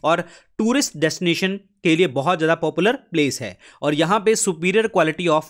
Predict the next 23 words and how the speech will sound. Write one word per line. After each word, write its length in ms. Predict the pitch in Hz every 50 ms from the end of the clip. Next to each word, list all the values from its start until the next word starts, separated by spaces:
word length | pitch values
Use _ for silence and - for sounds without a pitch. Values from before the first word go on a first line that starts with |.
| - -
organic 420 | 151 147 139 131 156 156 160 185 185 175 -
turmeric 320 | 165 143 143 151 165 156 - - 110 135
यानी 160 | 139 139 151
कि 120 | 147 160 - -
हल्दी 240 | 135 147 165 185 170
देखने 240 | 156 139 147 147
को 100 | 139 147
हमें 200 | 135 151 208 269 - _ _ _ - - -
मिलती 320 | 139 139 135 131 175 170
है, 180 | 165 185 196 - - - - - _ 135
जिस, 200 | 135 156 165 143
जो, 260 | 131 160 175 190 202
अ, 360 | - - 151 151 - - 151
already 200 | 151 156 165 160
यहाँ 320 | 180 170 151 147 151 147 139
का 120 | 196 214
जीआई 400 | 202 135 104 117 135 143 151 143
टैग 240 | 139 - 139 135 127
देखने 280 | 127 131 120 131 135
को 80 | 127 131
हमें 280 | 135 156 214 320 359 339
मिलता 320 | 180 139 127 123 110 123 101
है। 220 | 90 113 - -